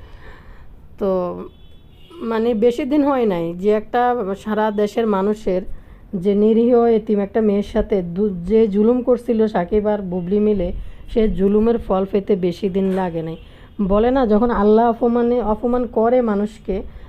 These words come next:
তখন কিন্তু মানুষের হিতে হিত জ্ঞান থাকে না, নিজের কৃত কর্মের কারণেই কিন্তু মানুষ জুতা পিটা খায়। এদিকে সাকিবিয়ানরা খুবই ক্ষেপে গেছে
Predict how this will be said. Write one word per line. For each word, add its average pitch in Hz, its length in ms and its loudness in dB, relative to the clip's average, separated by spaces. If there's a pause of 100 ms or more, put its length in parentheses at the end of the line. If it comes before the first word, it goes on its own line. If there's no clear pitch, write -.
(120)
তখন 226 320 0
কিন্তু 254 260 0
মানুষের 233 300 -2
হিতে 247 320 -2
হিত 233 180 0 (140)
জ্ঞান 214 260 0
থাকে 202 300 -4
না, 180 120 -2
নিজের 208 360 0 (460)
কৃত 262 360 2 (140)
কর্মের 240 460 2
কারণেই 233 580 2
কিন্তু 254 380 -2
মানুষ 196 300 0
জুতা 196 300 -2
পিটা 175 240 -6
খায়। 185 160 -2
এদিকে 220 280 0
সাকিবিয়ানরা 233 720 -2
খুবই 226 300 -2
ক্ষেপে 220 320 -4
গেছে 214 340 -2